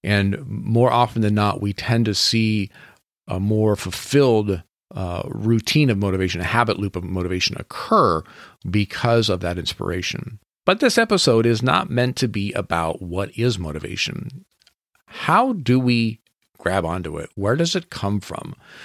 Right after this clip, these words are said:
Well, going over sort of the nuts and bolts of it we, that we just did, we kind of have an idea that, okay, this is where motivation comes from. This is the types of motivation that exist. But I want to talk to you about what happens when you just suddenly do not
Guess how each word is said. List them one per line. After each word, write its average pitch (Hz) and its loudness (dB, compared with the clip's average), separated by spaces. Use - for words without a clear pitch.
Well, 147 4
going 208 4
over 139 4
sort 123 4
of 110 2
the 107 0
nuts 107 0
and 101 0
bolts 92 -4
of 87 -8
it 78 -8
we, - -10
that 92 -4
we 87 -2
just 98 -4
did, 71 -2
we 113 0
kind 151 4
of 135 4
have 131 2
an 120 4
idea 104 2
that, 92 0
okay, 107 0
this 139 2
is 117 -2
where 107 2
motivation 90 -2
comes 113 0
from. 107 2
This 101 -2
is 92 -8
the 90 -6
types - 0
of 104 0
motivation 101 0
that 90 -6
exist. 92 -4
But 101 2
I 110 4
want 131 2
to 233 -4
talk - 2
to - -4
you 98 2
about 80 0
what 107 0
happens 67 -4
when 101 4
you 110 0
just 113 0
suddenly 123 2
do 98 -4
not 107 0